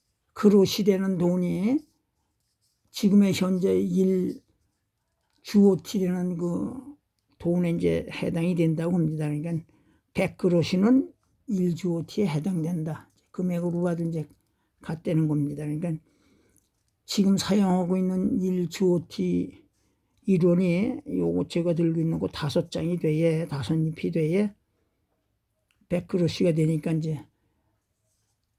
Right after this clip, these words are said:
지금 현재 그 일 주오티의 그 돈에 해당이 되겠죠.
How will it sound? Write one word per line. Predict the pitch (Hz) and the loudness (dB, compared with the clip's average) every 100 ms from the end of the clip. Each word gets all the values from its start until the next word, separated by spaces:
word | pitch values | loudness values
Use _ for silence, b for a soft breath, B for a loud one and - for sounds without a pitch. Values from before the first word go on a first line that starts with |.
| _ | _
지금 | - 190 170 170 | -4 -2 0 0
현재 | 175 175 165 160 | 0 -2 -2 -2
그 | 160 160 - - | -4 -6 -12 -6
일 | 220 175 170 160 | 0 2 2 -2
주오티의 | - 180 160 - - 170 151 | -2 0 0 -2 -4 -4 -4
그 | 151 - _ _ _ _ _ _ _ _ _ _ _ _ _ _ _ _ _ _ _ _ _ _ _ _ _ _ _ _ _ _ _ _ | -6 -10 _ _ _ _ _ _ _ _ _ _ _ _ _ _ _ _ _ _ _ _ _ _ _ _ _ _ _ _ _ _ _ _
돈에 | - 165 160 | -4 -2 0
해당이 | 139 147 147 | 0 0 0
되겠죠. | 143 151 143 - | 2 2 0 -2